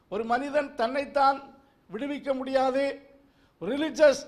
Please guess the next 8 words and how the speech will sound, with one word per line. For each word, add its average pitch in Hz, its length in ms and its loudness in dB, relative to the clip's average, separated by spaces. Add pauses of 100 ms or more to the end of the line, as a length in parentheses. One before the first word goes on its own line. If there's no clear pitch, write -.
(120)
ஆக்டிவிட்டீஸ்களை 277 960 -4
செய்வதனால் 269 1000 0
விடுவிக்க 269 440 -2
முடியாது. 247 440 0 (240)
வேதாகமத்திலே 247 840 0 (880)
ஒரு 294 220 2
இடத்துல 285 500 2
கூட 269 500 0